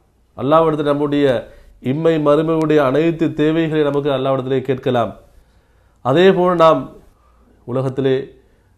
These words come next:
நம்முடைய வாழ்க்கையில் கடந்த காலங்களில்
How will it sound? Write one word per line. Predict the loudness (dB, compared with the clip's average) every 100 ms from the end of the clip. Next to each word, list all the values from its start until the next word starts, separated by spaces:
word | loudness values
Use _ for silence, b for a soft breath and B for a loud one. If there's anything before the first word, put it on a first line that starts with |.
| _
நம்முடைய | -8 -4 -2 0
வாழ்க்கையில் | 0 0 -2 -4 -2 -4 -6 -20 b b b _ _ -10
கடந்த | -6 -4 -4
காலங்களில் | -2 -2 -2 -4 -4 -4 -8